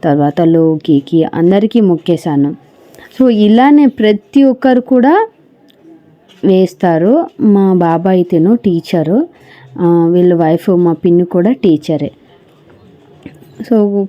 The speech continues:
కొన్ని సాంప్రదాయాలను మనం మర్చిపోకూడదు, కట్టుబాటుల్ని మనము అలాగే సా-,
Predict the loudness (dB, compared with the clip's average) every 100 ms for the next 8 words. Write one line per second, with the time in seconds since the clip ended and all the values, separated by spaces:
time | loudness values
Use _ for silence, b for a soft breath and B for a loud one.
0 | -2 0 0 0 0 2 2 2 2 2
1 | 4 4 4 2 2 0 -4 -4 -4 -2
2 | -4 -4 -4 -4 -2 -2 -2 0 2 2
3 | 2 2 2 2 2 0 -2 B B B
4 | B -4 0 2 2 0 0 0 0 0